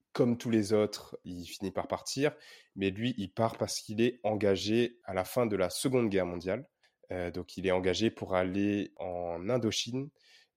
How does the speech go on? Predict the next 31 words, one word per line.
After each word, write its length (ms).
Mais 280
finalement, 1040
les 200
États-Unis 520
ont 100
pas 120
trop 160
envie 300
que 120
la 160
France, 840
euh, 180
retourne 1040
sur, 440
euh, 200
ce 140
territoire 800
et 720
les 180
États-Unis 400
ont 80
plutôt 240
envie 180
de 140
garder, 480
euh, 160
ces 240
territoires 400
pour 240
eux. 160
Donc, 640